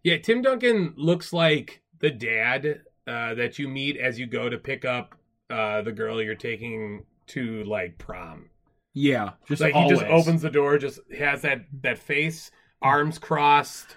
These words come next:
Speaker 2: But at the same time, Tim Duncan's definitely the cool dad who would smoke weed with you after prom.
Speaker 1: Well,
Speaker 2: In the
Speaker 1: especially
Speaker 2: same,
Speaker 1: with
Speaker 2: in the
Speaker 1: that
Speaker 2: sa-,
Speaker 1: hair.
Speaker 2: right, with the same,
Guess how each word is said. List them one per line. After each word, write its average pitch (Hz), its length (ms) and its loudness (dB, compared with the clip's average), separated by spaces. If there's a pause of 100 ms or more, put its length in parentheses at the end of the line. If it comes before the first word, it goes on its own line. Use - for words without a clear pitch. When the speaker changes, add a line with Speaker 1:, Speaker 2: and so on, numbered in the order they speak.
Speaker 2:
But 202 100 8
at 214 120 6
the 208 80 2
same 196 340 2
time, 175 400 2
Tim 160 260 2
Duncan's 147 520 2
definitely 127 640 0
the 107 140 -6
cool 131 380 -2
dad 151 440 2 (200)
who 135 100 0
would 113 160 -2
smoke 120 340 -2
weed 113 260 -2
with 101 200 -12
you 110 100 -10
after - 260 -14
prom. - 440 -14 (120)
Speaker 1:
Well, 131 260 -2
Speaker 2:
In 175 180 4
the 175 80 8
Speaker 1:
especially 165 280 4
Speaker 2:
same, 160 360 6
Speaker 1:
with 180 160 6
Speaker 2:
in 208 100 6
the 208 60 8
Speaker 1:
that 208 160 6
Speaker 2:
sa-, 220 100 0
Speaker 1:
hair. 101 300 -4
Speaker 2:
right, 151 460 8
with 165 180 4
the 175 100 2
same, 170 540 4